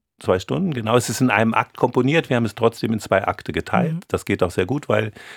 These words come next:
Speaker 1: der erste Teil endet mit einem Duett und der zweite Teil endet auch mit einem Duett. Wir haben ein bisschen noch Tanzmusik dazu gemacht, weil früher gab es da Tänze, aber die Musik ist nicht erhalten, haben wir von Bononcini an,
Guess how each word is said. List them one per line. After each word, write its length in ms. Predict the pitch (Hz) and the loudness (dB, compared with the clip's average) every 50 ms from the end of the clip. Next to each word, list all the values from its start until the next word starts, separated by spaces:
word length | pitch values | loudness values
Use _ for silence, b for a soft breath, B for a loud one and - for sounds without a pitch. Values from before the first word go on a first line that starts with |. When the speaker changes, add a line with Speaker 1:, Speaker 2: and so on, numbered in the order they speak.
| B B B | B B B
Speaker 1:
der 100 | 104 101 | 0 0
erste 260 | 101 101 - - 104 | 0 0 -2 -4 -4
Teil 220 | - - 104 101 | -2 0 0 0
endet 280 | 107 101 101 104 104 - | 0 -2 -2 -2 -2 -2
mit 120 | 101 - | -2 -2
einem 300 | - 98 101 101 98 95 | -2 -2 -2 -2 -2 -2
Duett 400 | 92 98 101 92 104 107 - - | -2 -2 -2 -2 -4 -4 -6 -10
und 120 | - 95 - | -10 -8 -8
der 100 | 80 76 | -8 -8
zweite 340 | - - 71 78 - - - | -4 -4 -4 -4 -6 -10 -10
Teil 180 | - 73 76 78 | -8 -6 -6 -4
endet 220 | 78 76 78 78 - | -4 -4 -4 -6 -6
auch 120 | 107 - | -6 -6
mit 160 | - 120 107 | -6 -6 -6
einem 180 | 101 95 98 95 | -6 -6 -6 -6
Duett. 280 | - 95 90 87 - B B B B B B B B B B | -6 -6 -6 -6 -8 B B B B B B B B B B
Wir 120 | - - 98 | 0 0 2
haben 100 | 95 95 | 2 2
ein 100 | 90 85 | -2 -2
bisschen 840 | - 95 87 - - - 90 80 80 78 78 78 80 80 82 82 87 - - _ - | -2 -4 -4 -4 -4 -2 -2 -2 -2 -2 -4 -4 -4 -6 -6 -8 -12 -16 -18 _ -10
noch 380 | 82 78 76 - - - - - - - _ - | -8 -8 -8 -10 -14 -20 -20 -20 -20 -20 _ -8
Tanzmusik 640 | - 95 101 110 - - - 110 98 95 - 101 - | -4 -2 -2 -2 -2 -4 -2 -2 -2 -2 -4 -6 -4
dazu 500 | - 104 95 - - - 123 135 151 165 _ _ - - | -4 -4 -4 -4 -4 -6 -6 -6 -6 -10 _ _ -16 -8
gemacht, 480 | - 113 110 117 131 135 - - - - | -4 -2 0 0 0 -2 -4 -8 -4 0
weil 320 | 92 90 92 95 98 98 | 2 4 4 4 2 2
früher 300 | - - - 117 113 107 | 0 2 4 4 4 4
gab 200 | 104 107 101 - | 4 2 0 0
es 80 | - - | 0 0
da 140 | - 104 101 | 0 0 0
Tänze, 500 | - - - 104 107 127 123 - - 123 | 0 0 2 2 2 2 2 0 0 0
aber 140 | 107 101 | 0 0
die 100 | 101 - | -2 -2
Musik 300 | 98 101 95 - 110 - | 0 -2 0 -2 -4 -6
ist 100 | 98 - | -6 -6
nicht 100 | 104 92 | -4 -4
erhalten, 460 | - 92 85 101 117 131 - 127 107 95 | -4 -4 -4 -2 -4 -4 -2 -4 -4 -4
haben 100 | 98 98 | -4 -6
wir 80 | 95 | -8
von 180 | - - 98 92 | -6 -8 -8 -8
Bononcini 580 | - 92 90 87 85 - - 101 98 95 92 | -6 -8 -8 -8 -8 -8 -8 -6 -6 -6 -8
an, 260 | 95 95 90 92 90 | -8 -10 -10 -12 -14